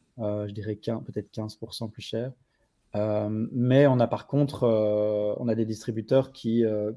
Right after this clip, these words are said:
qui, qui nous suivent sur, euh, la, la philosophie, euh, locale, circulaire, et cetera. Donc, on a, on est dans les, dans les plus gros distributeurs en bio en Belgique.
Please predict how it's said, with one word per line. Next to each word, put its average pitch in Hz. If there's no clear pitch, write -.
qui, -
qui -
nous 113
suivent 127
sur, 113
euh, 104
la, 104
la 104
philosophie, 113
euh, 104
locale, 127
circulaire, 110
et 107
cetera. 110
Donc, 113
on 110
a, 120
on 127
est 143
dans 123
les, 113
dans 113
les 110
plus 113
gros 113
distributeurs 113
en 110
bio 110
en 110
Belgique. 104